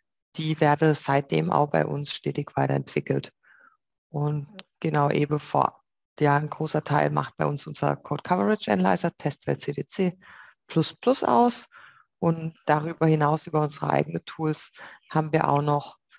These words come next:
Tools von unseren Partnern Grammatec und Imagix.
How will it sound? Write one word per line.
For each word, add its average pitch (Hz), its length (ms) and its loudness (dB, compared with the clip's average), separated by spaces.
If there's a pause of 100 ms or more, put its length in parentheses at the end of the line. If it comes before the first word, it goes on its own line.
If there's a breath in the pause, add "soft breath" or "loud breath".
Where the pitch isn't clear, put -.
(120)
Tools - 260 -4
von 151 260 -2
unseren 151 300 -4
Partnern 147 500 -2
Grammatec 151 640 -2
und 165 100 -4
Imagix. 196 680 -2